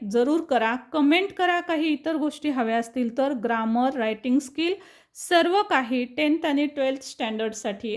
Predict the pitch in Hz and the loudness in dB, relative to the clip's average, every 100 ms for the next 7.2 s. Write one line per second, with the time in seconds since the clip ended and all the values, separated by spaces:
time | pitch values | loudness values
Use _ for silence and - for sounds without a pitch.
0 | - 214 214 247 269 285 220 214 202 202 | -4 -4 -2 -4 -2 -2 -2 -2 0 -2
1 | - 196 202 277 359 - 240 202 226 269 | -2 -4 -2 -4 -4 -8 -8 -2 -2 0
2 | 269 220 226 247 262 - 247 269 349 - | 0 -2 -2 0 -2 -2 0 0 -4 -16
3 | _ - _ _ - 247 262 311 - 277 | _ -20 _ _ -6 0 0 0 -6 -2
4 | 330 311 330 - _ _ _ - 269 311 | 0 2 0 -4 _ _ _ -18 -10 -6
5 | 294 269 247 285 269 262 247 254 247 269 | -4 -2 -2 0 0 0 -2 0 0 0
6 | 240 240 226 226 214 - 208 208 240 285 | 0 0 0 0 -2 -2 -6 -2 -2 -2
7 | - | -6